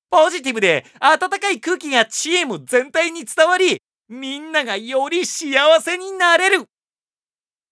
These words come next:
最高ですよね。そんな私たちミントのチームメイトになって、仲間の笑顔と共にある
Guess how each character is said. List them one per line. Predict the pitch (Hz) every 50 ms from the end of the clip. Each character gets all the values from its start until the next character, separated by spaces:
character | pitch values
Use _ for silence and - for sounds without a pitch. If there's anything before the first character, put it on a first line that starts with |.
| _ _
最 | - - - - 269 247 254 262 277 302 294
高 | - - 285 294 294 294
で | 285 -
す | - 247
よ | 240 226
ね。 | 240 262 285 285 285 269 254 240 220 175 135 101 - _ _ _ _ _ _ _ _ _ _ _ _ _ _ _
そ | - - 190 185
ん | 180
な | 202 196
私 | 165 - 214 226 208
た | - 202
ち | - 180 180
ミ | 175 196 262
ン | 285 202
ト | 180 175
の | 196 202 -
チ | - - - - 196
ー | 302 359
ム | 349
メ | 339 330 311
イ |
ト | 214 226
に | 240 220
な | 254
っ | 247 -
て、 | 233 214 190 123 - _ _ _ _ _ _ _
仲 | 143 170 196 208 196 240 262
間 | 247 254 254
の | 247 233 - -
笑 | 277 285 294
顔 | 285 269 247 220
と | 208 247 240 240
共 | - 180 220 302
に | 311 320 320 330
あ | 311
る | 254 220 147